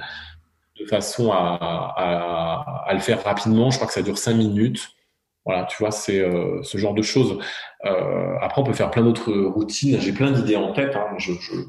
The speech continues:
peux donner plein de conseils là-dessus. Il y a pas de, il y a pas de problème. Mais oui, c'est simple.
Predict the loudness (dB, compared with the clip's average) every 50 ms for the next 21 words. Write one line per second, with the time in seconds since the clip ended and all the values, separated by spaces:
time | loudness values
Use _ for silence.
0 | -12 -10 -6 -2 -2 -2 -2 -2 -4 -4 -4 -4 -6 -8 -8 -6 -2 -2 0 0
1 | 0 -2 -4 -8 -12 -12 -12 -8 -6 -4 -4 -4 -4 -4 -6 -10 _ -20 -20 -20
2 | -20 -20 -20 -20 _ -8 -4 -2 -2 -2 -2 -4 -6 -4 -2 0 2 2 2 2
3 | 0 -2 -4 -8 -12 _ _ _ _ _ _ _ _ _ -10 -10 -8 -2 0 2
4 | 4 4 4 4 4 4 4 4 4 4 4 4 4 4 2 2 2 2 2 2
5 | 0 -2 -6 -10 -16 _ _ _ _ _ _ _ _ _ -14 -12 -12 -12 -12 -14
6 | -6 0 4 6 6 6 6 4 0 0 2 2 2 2 2 2 4 4 4 4
7 | 2 2 -2